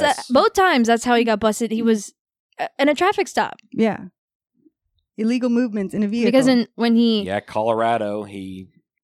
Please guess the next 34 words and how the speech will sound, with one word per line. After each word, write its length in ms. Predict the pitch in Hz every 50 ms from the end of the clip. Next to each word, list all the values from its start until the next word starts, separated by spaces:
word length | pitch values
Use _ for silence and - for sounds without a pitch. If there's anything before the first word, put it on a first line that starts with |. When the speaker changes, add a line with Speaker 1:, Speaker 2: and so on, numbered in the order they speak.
| _ _ _
Speaker 1:
was 100 | - 208
driving 240 | - 214 196 196 202
too 180 | - - 262 254
fast. 480 | - 202 160 113 196 226 - - _ _ _ _ _ _ _
Speaker 2:
Yeah. 440 | _ - 95 92 92 90 90 92 90 - _ _ _ _ _ -
Speaker 1:
And 120 | 220 220
then 80 | 220 220
in 60 | 208
Florida, 400 | - - 262 269 277 233 214 220
he 80 | 214 226
was 80 | 214
driving 240 | - 233 220 220 220
too 140 | - 262 262
slow. 240 | - 311 330 339 233
Speaker 2:
Or 40 | -
he 60 | -
did 140 | 110 113 110
an 80 | 110 104
illegal 320 | 101 101 254 277 139 131
Speaker 3:
Mm. 80 | - 92
Speaker 2:
U-turn 360 | 98 - - - 92 - -
or 40 | 226
Speaker 3:
Yeah, 260 | 247 240 220 208 196
Speaker 2:
something. 180 | - 233 233 220 208
Speaker 3:
something. 60 | 226
Speaker 1:
Yeah. 100 | 220 196
Speaker 3:
I 80 | 220 214
feel 120 | 208 233 214
like 120 | 208 202
that's 180 | 202 190 190 -
what 80 | 190 180
it 60 | -
was, 260 | 185 175 170 175 -
yeah. 300 | 180 180 170 165 196